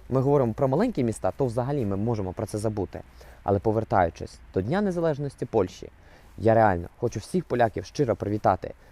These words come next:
з цим святом, тому що Польща на сьогоднішній день не має жодних проблем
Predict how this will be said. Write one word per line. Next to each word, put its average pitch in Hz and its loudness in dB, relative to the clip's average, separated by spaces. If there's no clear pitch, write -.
з - -20
цим 107 -2
святом, 156 2
тому 107 -6
що - -8
Польща 147 0
на 101 -6
сьогоднішній 175 0
день 95 -2
не 117 2
має 127 2
жодних 170 0
проблем 117 4